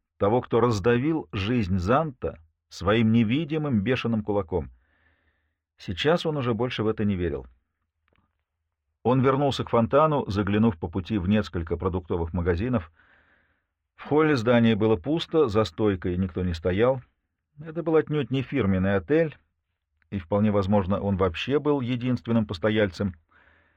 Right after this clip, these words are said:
Лифт поднимался медленно и рывками, давая понять, что для него это нелегкая задача. Дожидаясь, пока закипит вода, он включил телевизор.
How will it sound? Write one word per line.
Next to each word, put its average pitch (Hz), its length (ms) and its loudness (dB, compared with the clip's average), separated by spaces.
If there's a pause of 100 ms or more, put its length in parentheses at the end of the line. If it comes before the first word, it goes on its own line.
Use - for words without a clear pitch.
(420)
Лифт 139 520 -2
поднимался 113 640 2
медленно 117 800 0 (140)
и 113 80 2
рывками, 90 720 0 (360)
давая 90 380 2
понять, 101 360 0
что 95 200 -6
для 95 220 -2
него 101 340 2
это 120 360 2
нелегкая 120 600 2
задача. 90 560 0 (1200)
Дожидаясь, 131 480 2
пока 127 260 2
закипит 113 400 -4
вода, 107 340 2
он 104 220 0
включил 98 400 -4
телевизор. 104 520 -2